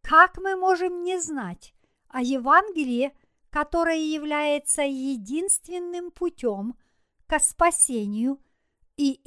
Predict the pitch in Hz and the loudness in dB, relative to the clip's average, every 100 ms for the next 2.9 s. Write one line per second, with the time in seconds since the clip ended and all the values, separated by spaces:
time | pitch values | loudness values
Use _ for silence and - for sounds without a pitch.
0 | 254 247 254 294 359 415 403 302 - - | -2 0 2 4 6 4 2 -4 -8 -8
1 | 262 277 _ _ _ - 262 269 247 - | -8 -8 _ _ _ -8 -4 -2 -4 -6
2 | 269 - 277 - - 190 156 165 - | -12 -10 -10 -10 -10 -10 -10 -12 -18